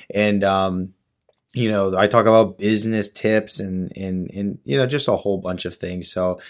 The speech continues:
it's a very, I, I would say that episode contains a lot of randomness because it is a Q and A. However, they're all very good topics, and it was a, it was a, the episode was a big hit just because it really spoke to people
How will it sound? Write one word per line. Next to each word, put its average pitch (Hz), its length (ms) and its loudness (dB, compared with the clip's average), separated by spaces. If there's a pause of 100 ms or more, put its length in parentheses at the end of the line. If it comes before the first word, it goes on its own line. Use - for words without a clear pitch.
(360)
it's 104 140 -2
a 101 60 0
very, 117 360 4 (460)
I, 110 100 0
I 110 140 2
would 110 160 0
say 127 160 0
that 107 340 0
episode 104 420 -2
contains 101 380 -4
a 98 40 0
lot 104 180 2
of 85 100 -8
randomness 98 840 -2
because 92 300 -4
it 92 80 -4
is 135 180 6
a 104 60 0
Q 95 300 -4
and 87 80 -6
A. 98 180 -4
However, 123 400 6
they're 117 120 4
all 139 120 8
very 120 240 4
good 107 240 2
topics, 101 480 0
and 98 140 -6
it 87 80 -6
was 98 180 -4
a, 98 120 0 (420)
it - 40 -4
was 110 160 2
a, 101 120 4
the 98 180 -4
episode 120 380 2
was 110 120 0
a 98 60 0
big 107 300 0
hit 95 320 2
just 104 200 -4
because 95 300 0
it 90 80 -4
really 95 180 -2
spoke 92 440 -6
to - 100 -14
people 90 500 -10